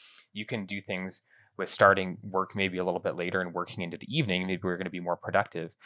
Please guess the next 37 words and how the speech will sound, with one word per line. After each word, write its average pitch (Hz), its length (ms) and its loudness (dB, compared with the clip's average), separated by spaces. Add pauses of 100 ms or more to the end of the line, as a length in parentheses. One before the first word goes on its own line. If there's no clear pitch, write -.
(220)
or 127 120 2
timing 127 340 6
your 90 160 -2
exercise 87 600 6
in 87 60 -4
a 87 40 -2
way 87 200 0
that 87 120 4
matches 87 320 4
with 90 140 -4
your 82 80 -6
chronotype 85 560 -2
as - 120 -10
well. 80 220 2
So, 95 240 -2 (380)
uh, 92 140 0
for - 320 -2
people 120 280 0
like 95 160 6
me 107 160 0
who 95 80 -4
are 90 100 -4
morning 95 280 2
people, 90 320 0
I'd 87 100 4
like 92 140 2
to - 80 -14
get 92 100 2
up 87 140 2
and 87 100 0
work 87 220 4
out 87 180 8
first - 260 0
thing 90 140 -6
in 82 60 -10
the 82 80 -12
morning, 101 380 0